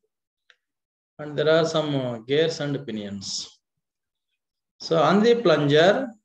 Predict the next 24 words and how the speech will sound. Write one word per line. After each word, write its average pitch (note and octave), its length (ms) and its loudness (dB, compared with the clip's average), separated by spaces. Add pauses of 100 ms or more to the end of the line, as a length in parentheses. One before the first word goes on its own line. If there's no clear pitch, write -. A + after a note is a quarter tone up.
(240)
there C#3 200 -4
is D#3 220 0
a B2+ 240 2
rack E3 380 -2
is E3+ 220 -2
cut. C#3+ 380 -6 (1300)
On C#3 180 -10
the D#3+ 120 -8
plunger, C#3+ 540 -4
there C3 140 0
is B2+ 160 -6
a B2 100 -2
rack A#2+ 300 -4
is A#2 220 -8
cut. A#2 300 -6 (960)
So C#3+ 280 0
this G#3+ 300 2
rack E3 480 2
meshes C#3+ 520 -4
with D#3 160 -4
the F3 460 -2 (420)
pinion D#3 500 -8
P A#2 160 -6
one. F3 340 -6